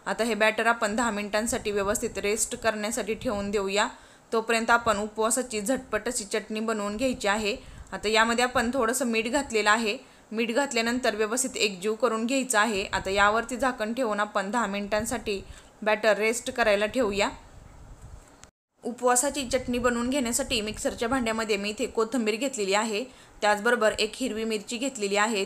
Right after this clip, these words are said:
तर तिखटाचं प्रमाण तुम्ही कमी जास्त करू शकता. आता यामध्ये आपण दोन चमचे डेसिकेटेड कोकोनट घेतलेला आहे. तर यामध्ये तुम्ही फ्रेश कोकोनट देखील वापरू शकता, पण इथे मी अगदी झटपट अशी चटणी तुम्हाला दाखवत आहे.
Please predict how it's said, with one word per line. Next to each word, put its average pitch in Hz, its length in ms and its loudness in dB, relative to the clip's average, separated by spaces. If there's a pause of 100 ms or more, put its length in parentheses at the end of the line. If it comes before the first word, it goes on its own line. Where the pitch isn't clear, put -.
तर 202 100 2 (100)
तिखटाचं 233 400 -6
प्रमाण 220 280 0
तुम्ही 214 220 -8
कमी 214 260 -2
जास्त 226 320 -4
करू 214 160 0
शकता. 233 380 0 (380)
आता 202 180 0
यामध्ये 226 360 6
आपण 240 300 2
दोन 220 200 2
चमचे 247 400 0
डेसिकेटेड 226 580 -4
कोकोनट 226 460 0
घेतलेला 214 420 2
आहे. 208 240 2 (100)
तर 202 60 -2
यामध्ये 214 360 0
तुम्ही 220 220 -4
फ्रेश 220 320 0
कोकोनट 208 480 -2
देखील 214 240 -2
वापरू 214 280 0
शकता, 220 380 2 (420)
पण 208 120 2
इथे 220 180 -4
मी 240 140 2
अगदी 214 300 0
झटपट 233 440 0
अशी 247 160 -2
चटणी 226 320 -4
तुम्हाला 208 300 0
दाखवत 208 380 2
आहे. 214 260 2